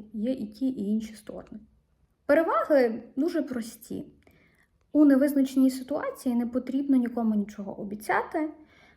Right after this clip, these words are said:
не потрібно брати на себе зобов'язання, і коли це звичайний легкий флірт або, ем, навіть якась більш інтимна взаємодія, але немає прив'язаності,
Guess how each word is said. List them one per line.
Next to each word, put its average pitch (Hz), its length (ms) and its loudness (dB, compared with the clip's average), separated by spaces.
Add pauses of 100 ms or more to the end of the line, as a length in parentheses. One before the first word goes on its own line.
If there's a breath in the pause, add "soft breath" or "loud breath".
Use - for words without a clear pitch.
(120)
не 226 100 2
потрібно 226 800 -2
брати 202 320 -6
на 208 100 -2
себе 202 300 -8
зобов'язання, 277 1000 0
і 240 360 -2 (100)
коли 262 320 4
це 240 380 -2
звичайний 247 580 0
легкий 233 420 -4
флірт 269 520 -2 (360 loud breath)
або, 233 720 -2 (180)
ем, 220 440 -6
навіть 226 320 -2
якась 220 280 -2
більш 226 280 -6
інтимна 233 500 2
взаємодія, 208 760 -2
але 214 160 -2
немає 226 400 0
прив'язаності, 330 960 -2